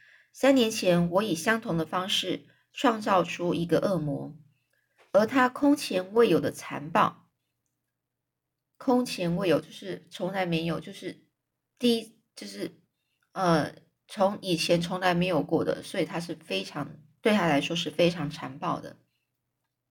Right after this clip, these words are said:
现在另一个怪物就要诞生了，而这个女怪物她的性情是否就好像这个恶魔一样的邪恶呢？或者可能比这个恶魔还坏上一万倍，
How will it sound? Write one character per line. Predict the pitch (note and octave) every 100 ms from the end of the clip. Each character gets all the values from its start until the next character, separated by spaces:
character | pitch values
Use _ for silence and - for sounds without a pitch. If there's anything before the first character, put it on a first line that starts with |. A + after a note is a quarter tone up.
| _ _ _ _ - - - - _ _
现 | - B3+
在 | C4
另 | A#3+ A#3+
一 |
个 | A#3
怪 | G3+ G3+
物 | F#3+
就 | F3 F#3
要 | F3+
诞 | F3 F#3 E3+
生 | - D#3+
了， | E3 - - _ _ _ _ _ _
而 | A#3
这 | D4 C#4+
个 | B3
女 | G#3 D#3+
怪 | A3 A3
物 | A3+
她 | G3 B3+
的 | G3+
性 | - C4+ G#3+
情 | - F3
是 | E3+ C4
否 | B3 F#3 - - _ _ _
就 | - B3+
好 | - F3+
像 | E3+ A3 G3
这 | -
个 | A3+ F#3 E3+ - - _ _ _ -
恶 | A#3+
魔 | F3+ E3+
一 | D#3+
样 | G3+ F#3
的 | D#3
邪 | - D#3 E3
恶 | G#3 F3+
呢？ | D#3 D3+ D3+ - - _ _ _ _
或 | E4+ D4
者 | G3+
可 | C4+ -
能 | E3+ D#3 E3
比 | - E3 - -
这 | - A#3+
个 | G#3+
恶 | - G#3+
魔 | F3 E3
还 | E3+ D#3+
坏 | E3+ B3+ A3
上 | F#3 G#3 F3
一 | D#3+
万 | E3 A3 F3+ E3+
倍， | G#3 E3 -